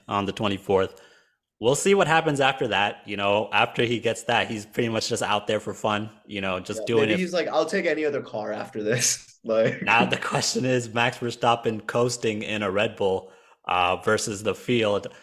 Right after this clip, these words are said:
Speaker 1: I'm still not sure <laughs> who I would take in that battle. Um,
Speaker 2: Yeah.
Speaker 1: now we are seeing some moments, you know, here and there, like qualifying and, um, Carlos Sainz holding on to that lead for fifteen laps.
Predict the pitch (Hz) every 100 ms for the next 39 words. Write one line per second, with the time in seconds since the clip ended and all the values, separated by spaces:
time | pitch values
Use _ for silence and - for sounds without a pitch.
0 | _ - 110 - 165 170 139 - 143 135
1 | 156 139 123 117 113 135 127 - - 117
2 | 110 107 101 117 123 98 - - - _
3 | _ 92 92 92 92 147 - - _ _
4 | _ _ - - 101 104 101 107 - 120
5 | 131 139 - 135 135 131 131 131 - _
6 | _ _ _ - - 127 127 123 123 123
7 | 123 123 - - - 123 117 113 120 117
8 | 113 117 113 110 107 - _ - 98 101
9 | - 107 110 120 120 95 95 98 101 -
10 | _ _ - 95 92 92 95 - _ _
11 | _ _ - 107 101 98 101 101 101 104
12 | 101 101 101 98 107 98 90 98 104 101
13 | - 104 - 104 92 90 98 -